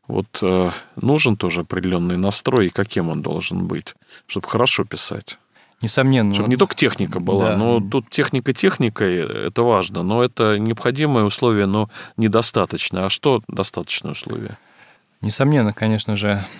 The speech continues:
Speaker 2: условия для написания и вообще для какого-либо вида творчества нужны.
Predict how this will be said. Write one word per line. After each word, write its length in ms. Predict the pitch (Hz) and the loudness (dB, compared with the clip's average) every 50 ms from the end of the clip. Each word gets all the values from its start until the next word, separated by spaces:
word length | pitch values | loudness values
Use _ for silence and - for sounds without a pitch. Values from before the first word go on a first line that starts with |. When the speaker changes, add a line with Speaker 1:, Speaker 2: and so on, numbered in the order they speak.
| - - | -18 -10
Speaker 2:
условия 960 | - 120 120 - - - 117 110 - - - 117 117 113 110 107 101 101 101 98 85 - _ _ - | -8 -6 -6 -6 -6 -6 -4 -4 -4 -2 0 0 2 2 2 2 2 0 0 -2 -6 -12 _ _ -12
для 220 | 135 110 98 104 | -10 -4 -2 0
написания 720 | 104 104 98 - 107 - - 107 101 98 95 95 98 104 - _ _ _ _ _ _ - - | 0 0 -2 -2 -4 -2 0 0 0 0 -2 -2 -6 -8 -10 _ _ _ _ _ _ -12 -8
и 80 | - | -6
вообще 300 | 98 104 - - 127 117 | -4 -2 -2 0 0 0
для 280 | 98 98 101 101 98 92 | 0 0 0 0 0 -2
какого-либо 640 | - - - - 113 - 98 98 95 95 95 98 90 | -4 -10 -10 -8 -6 -6 -4 -4 -4 -4 -4 -4 -4
вида 280 | 90 95 101 101 95 | -4 -4 -4 -4 -4
творчества 580 | - - 104 101 95 - - - - - 87 101 - _ _ _ _ _ - | -4 -4 -4 -4 -4 -4 -8 -10 -10 -10 -12 -12 -14 _ _ _ _ _ -4
нужны. 440 | 104 98 101 110 120 135 151 160 | -2 -2 0 0 2 2 2 0